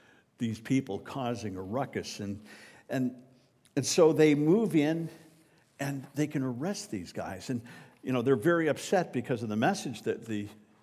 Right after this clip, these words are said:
the men were sharing, that John and Peter were sharing. They were proclaiming that in Jesus there is the resurrection of the dead.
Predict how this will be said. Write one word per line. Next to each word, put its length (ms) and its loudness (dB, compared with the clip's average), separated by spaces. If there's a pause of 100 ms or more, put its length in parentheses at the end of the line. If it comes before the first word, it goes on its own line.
(140)
the 80 -6
men 240 0
were 100 -6
sharing, 440 -6
that 160 -6
John 340 -6
and 160 -10 (500)
Peter 260 0
were 140 -4
sharing. 480 -6
They 140 2
were 180 0 (280)
proclaiming 840 0 (360)
that 260 2
in 320 0
Jesus 880 -2 (1800)
there 180 0
is 140 -2
the 100 -6
resurrection 680 -6
of 120 -10
the 80 -10
dead. 360 -8